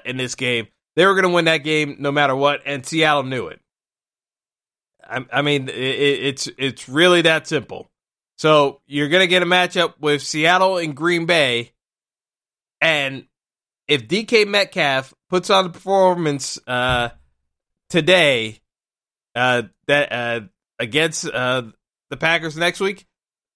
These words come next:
the Seahawks are gonna win. D K Metcalf had seven catches for a hundred sixty yards. He was a vertical threat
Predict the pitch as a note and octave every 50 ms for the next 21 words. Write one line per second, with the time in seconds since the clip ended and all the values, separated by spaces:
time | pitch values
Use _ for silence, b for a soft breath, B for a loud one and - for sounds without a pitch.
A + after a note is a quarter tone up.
0 | _ _ _ _ _ _ _ _ _ _ _ _ _ _ _ F3+ F3+ F#3 C#4+ D4+
1 | E4+ D#4+ C#4 F#3 - E3+ F3 G3 F#3 F3+ A3+ A#3 C#3 F#2 E2+ _ _ _ G#3+ C#4
2 | D4 - C#4+ C4+ C4 B3+ B3 A#3+ - G3+ F3+ F3 E3 D#3+ E3+ D#3+ D3+ - - A3
3 | A#3 A#3+ A3 - A3+ G#3+ G#3 G#3 G#3 G3+ - - F#3 E3 D#3+ F#3 G3+ G3+ G3 G3
4 | F#3 - - G3 F3+ - - F#3 E3+ F3 D#3+ A#2+ E2+ - - - - - _ _
5 | _ _ _ _ _ _ - E3+ F3+ F3 D#3 D#3+ C#3+ B2+ F3 G#3 A3+ - A3+ G#3
6 | G#3 G#3+ G#3 G3+ F#3+ -